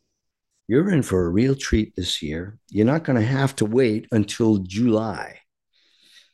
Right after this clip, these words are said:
What's coming is sure to keep you fired up all year long. It's going to escalate. The snare of wokeness has many people entangled, and many of those people now want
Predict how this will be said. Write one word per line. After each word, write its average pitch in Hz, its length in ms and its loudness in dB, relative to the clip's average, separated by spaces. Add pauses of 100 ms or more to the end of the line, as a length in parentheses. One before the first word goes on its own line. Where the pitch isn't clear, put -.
(180)
What's 110 220 4
coming 131 380 0
is 92 100 2
sure 117 300 2
to 117 100 -8
keep 117 300 -2
you 110 140 2
fired 98 500 0
up 90 260 -10
all 104 420 0
year 101 320 0
long. 98 460 0 (220)
It's 107 220 0
going 101 320 0
to 110 180 -2
escalate. 85 640 -4 (460)
The 117 80 0
snare 165 580 0
of 104 280 2
wokeness 120 1040 0 (540)
has 117 220 0
many 156 320 0
people 160 540 -2
entangled, 139 880 0
and 135 300 0
many 247 260 0
of 240 80 0
those 135 240 0
people 156 320 -2
now 190 320 0
want 220 420 0